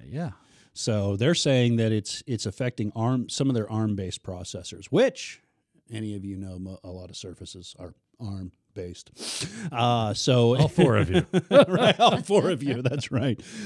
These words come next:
Speaker 2: So the Qualcomm, which, uh, it's interesting because I've got this in my Android phone, uh, the Qualcomm eight C X G, or Gen two, not G two, Gen two, uh, Gen one and Gen two,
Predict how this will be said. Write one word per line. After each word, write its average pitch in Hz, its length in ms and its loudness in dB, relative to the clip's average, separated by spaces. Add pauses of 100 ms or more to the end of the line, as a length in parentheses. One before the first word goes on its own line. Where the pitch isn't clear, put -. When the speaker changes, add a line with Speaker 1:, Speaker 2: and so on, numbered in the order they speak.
(120)
Speaker 2:
So 131 200 4
the 120 80 4
Qualcomm, 156 720 4
which, 131 420 0
uh, 117 220 2
it's 117 140 -2
interesting 156 460 -4
because 104 680 -2
I've 123 160 -8
got 92 220 -12
this - 340 -10
in 104 220 -6
my 110 260 -6
Android 113 460 -10
phone, 90 360 -14
uh, 92 200 -10
the 92 100 -10
Qualcomm 123 540 -2
eight 127 200 -4
C 123 240 -6
X 113 200 -8
G, 113 580 -6
or 110 80 -4
Gen 113 240 -4
two, 123 300 -8
not 95 160 -10
G 95 160 -14
two, 92 280 -12
Gen 127 200 -4
two, 135 180 -6 (560)
uh, 98 420 0
Gen 117 280 2
one 110 180 2
and 110 180 0
Gen 95 240 -6
two, 95 280 -12